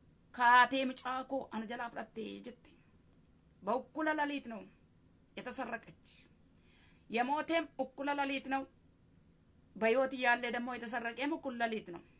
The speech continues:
አንድ ለሊት እንደዚህ ነገር ተፈጠረ ማለት ነው። ቢሆንም ይነጋል፣ ነጋና «የኔ አይደለም»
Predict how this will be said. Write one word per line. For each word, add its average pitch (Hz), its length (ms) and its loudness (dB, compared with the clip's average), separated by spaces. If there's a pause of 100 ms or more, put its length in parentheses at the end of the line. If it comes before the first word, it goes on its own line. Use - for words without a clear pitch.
(500)
አንድ 339 320 2
ለሊት 370 420 2 (140)
እንደዚህ 262 340 -2
ነገር 262 240 -2 (120)
ተፈጠረ 226 520 -8
ማለት - 300 -10
ነው። - 120 -20 (2250)
ቢሆንም 262 380 6 (300)
ይነጋል፣ 202 560 0
ነጋና 190 540 0 (840)
«የኔ 202 200 -4
አይደለም» 196 400 -2